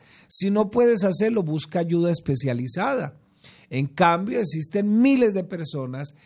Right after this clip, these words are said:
que eligen, que elegimos, porque también tengo que incluirme, porque también tengo actitudes erróneas, entonces, e ignoramos nuestras responsabilidades y culpamos a otros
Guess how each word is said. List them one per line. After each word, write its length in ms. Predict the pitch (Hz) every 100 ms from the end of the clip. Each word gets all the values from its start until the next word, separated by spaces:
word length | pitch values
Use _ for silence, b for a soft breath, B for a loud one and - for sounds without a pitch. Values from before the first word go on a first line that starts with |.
| B B -
que 140 | 165
eligen, 600 | 175 190 175 208 - - _
que 160 | - 165
elegimos, 720 | 160 151 147 247 214 123 98 -
porque 360 | 131 - 139
también 340 | - 131 147 160
tengo 220 | 202 214
que 100 | 196
incluirme, 460 | 165 151 147 170
porque 320 | 175 143 135 B B B -
también 340 | 139 156 160
tengo 240 | 156 190 202
actitudes 760 | 190 - 135 - 170 180 160
erróneas, 640 | 190 185 180 165 170 175 B B B B -
entonces, 720 | 151 156 - 165 165 190 160 -
e 120 | 160
ignoramos 760 | 170 165 156 160 202 226 226 196
nuestras 480 | 175 151 - 147 143
responsabilidades 1300 | 135 - 135 127 135 135 131 127 135 147 165 165 b _
y 140 | 156
culpamos 1000 | 165 180 175 156 - 208 247 269 233 -
a 140 | 165 156
otros 440 | 196 196 185